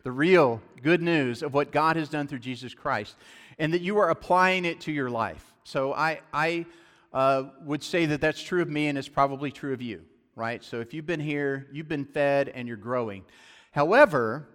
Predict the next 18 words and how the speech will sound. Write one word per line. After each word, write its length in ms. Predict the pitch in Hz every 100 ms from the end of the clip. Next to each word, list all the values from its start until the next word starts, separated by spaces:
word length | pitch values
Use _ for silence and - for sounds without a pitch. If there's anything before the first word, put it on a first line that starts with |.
| _ _ _ _ _ _
uh, 200 | 127 135
based 400 | 135 135 185 214
on 100 | 208
my 160 | 170 160
experience 580 | 151 - 151 147 143 -
in 120 | 147
professional 460 | 127 147 143 - 131
ministry, 420 | 151 165 - 135
I 60 |
also 720 | 135 226 262 254 175 170 156 170 - -
believe 800 | 117 139 135 180 151 120 113 107 - _ _ _ -
that 120 | 139
there 140 | 165
are 160 | 160 -
always 400 | 165 214 226 -
people 340 | - 196 196
present 680 | 185 - 175 175 123 113 - - - _ _ _ _ _ _ _ _
who 340 | 185 196 196